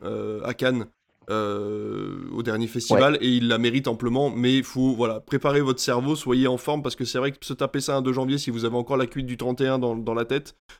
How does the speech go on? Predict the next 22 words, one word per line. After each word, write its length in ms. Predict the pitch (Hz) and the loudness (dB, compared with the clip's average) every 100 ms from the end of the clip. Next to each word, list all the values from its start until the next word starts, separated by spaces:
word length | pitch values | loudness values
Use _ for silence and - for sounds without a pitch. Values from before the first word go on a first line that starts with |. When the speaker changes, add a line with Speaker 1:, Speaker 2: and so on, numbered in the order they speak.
| - | -4
Speaker 1:
euh, 140 | 107 | -2
ça 160 | 104 117 | 0 2
va 80 | 113 | 0
être 80 | 113 | 0
compliqué, 380 | 113 117 - | -6 -6 -8
quoi. 120 | 92 - | -10 0
Speaker 2:
Voilà, 300 | 175 175 - - | 6 6 6 4
donc, 280 | 151 180 - | 4 6 8
euh, 460 | 131 127 120 117 | 10 10 12 10
on 180 | 113 127 | 8 6
a 100 | 139 | 6
Equalizer, 480 | - 131 113 101 120 | 6 6 6 6 6
Le 80 | 147 | 6
Clan 160 | - 135 | 6 6
des 100 | 107 | 4
Siciliens, 560 | - 104 98 104 143 - | 2 0 4 6 6 4
L'Emmerdeur, 720 | 123 135 127 117 110 120 143 | 4 6 8 6 8 8 8
Bad 200 | 120 117 | 6 6
Boy, 220 | 120 120 | 6 6
Star 300 | 110 - 127 | 6 4 6
Wars 240 | 120 117 120 | 6 6 6
deux 180 | 120 | 4